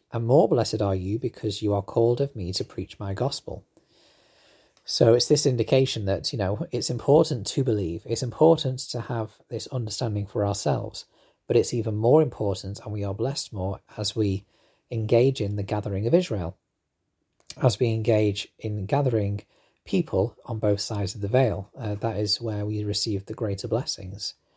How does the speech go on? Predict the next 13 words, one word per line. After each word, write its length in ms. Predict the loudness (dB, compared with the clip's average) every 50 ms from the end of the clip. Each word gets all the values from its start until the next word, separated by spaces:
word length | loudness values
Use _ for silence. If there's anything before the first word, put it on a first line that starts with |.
| _ _ _ _ _ _ _
Uh, 300 | -2 0 2 2 2 0 0 -2
and 100 | -2 -2
I 40 | -2
think 320 | 2 2 2 2 0 -4
that 100 | -6 -4
that 160 | -2 -2 -2
is 80 | -2 -4
something 400 | -4 -4 -6 -6 -8 -8 -4 -2
which 440 | -2 -2 -4 -4 -8 -12 -12 -12 -14 _ _ _ _
is 280 | -2 -2 -2 -2 -2 -8 _ _
evident 500 | -2 0 0 2 0 -2 -4 -6 -10 -12 -12 -14
through 460 | -10 -2 0 2 2 2 2 0 -4 -8 _ _ _ _ _ _ _ _ _ _ _ _ -4
the, 200 | -4 -4 -4